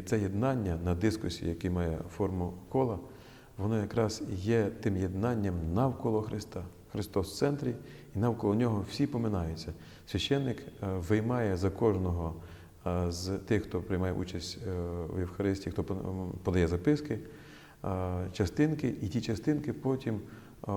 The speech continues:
омиваються, е, в, е, освяченому вині, яке ми називаємо тілом і кров'ю Господньою по завіту Христа. І, е, це єднання якраз завершується в ньому,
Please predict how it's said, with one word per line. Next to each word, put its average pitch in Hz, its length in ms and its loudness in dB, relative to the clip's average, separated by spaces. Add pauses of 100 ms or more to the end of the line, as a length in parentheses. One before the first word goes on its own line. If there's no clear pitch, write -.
омиваються, 110 720 4
е, 92 120 0 (500)
в, 92 60 2
е, 87 220 2 (640)
освяченому 98 540 0
вині, 117 340 0
яке 98 560 -2
ми 98 80 -2
називаємо 95 460 0 (560)
тілом 113 400 2
і 104 80 0
кров'ю 92 420 4
Господньою 87 560 2
по 90 380 6
завіту 92 360 0
Христа. 101 420 -2 (760)
І, 107 80 -2 (240)
е, 90 300 2 (260)
це 113 200 4
єднання 107 520 2
якраз 92 280 4
завершується 101 560 4
в 92 60 0
ньому, 92 180 2